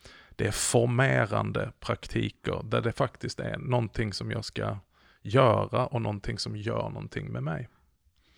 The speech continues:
Och där tänker jag att där, Mia, där har du, eh, funnit någonting i den här traditionen som,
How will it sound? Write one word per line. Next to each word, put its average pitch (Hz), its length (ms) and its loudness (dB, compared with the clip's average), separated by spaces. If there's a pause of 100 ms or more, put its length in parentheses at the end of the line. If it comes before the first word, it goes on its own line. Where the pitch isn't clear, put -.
(280)
Och 127 100 4
där 160 100 12
tänker 147 280 6
jag 107 80 6
att 113 60 2
där, 127 160 12
Mia, 117 260 4
där 113 120 4
har 117 160 2
du, 113 280 2
eh, - 600 -8
funnit 113 360 0
någonting 113 300 -2
i 113 40 0
den 110 80 -2
här 110 80 0
traditionen 110 520 -4
som, - 280 -2